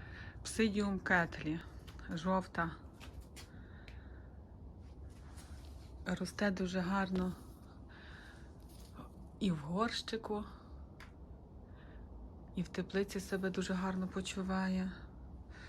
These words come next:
В теплиці вона, в принципі, в мене теж в горщику. Ми вже плоди їмо декілька місяців, і далі вона ще має багато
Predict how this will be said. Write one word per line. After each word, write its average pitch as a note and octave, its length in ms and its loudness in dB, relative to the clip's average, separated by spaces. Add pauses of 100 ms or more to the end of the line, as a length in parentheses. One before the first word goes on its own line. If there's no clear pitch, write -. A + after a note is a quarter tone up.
(680)
В - 40 -8
теплиці A3 520 2
вона, G#3+ 180 6
в G3+ 40 2
принципі, G#3 440 0
в G#3 40 2
мене G#3 200 2
теж - 260 -2
в D#3 420 2
горщику. D#3+ 680 4 (1600)
Ми G3+ 140 2
вже G3 340 4 (1120)
плоди G3 300 4
їмо F#3+ 320 4
декілька F#3 500 4
місяців, F#3 640 2 (680)
і F#3 240 4
далі E3+ 460 6
вона E3 260 2
ще E3 180 0
має D#3 280 2
багато D#3 560 0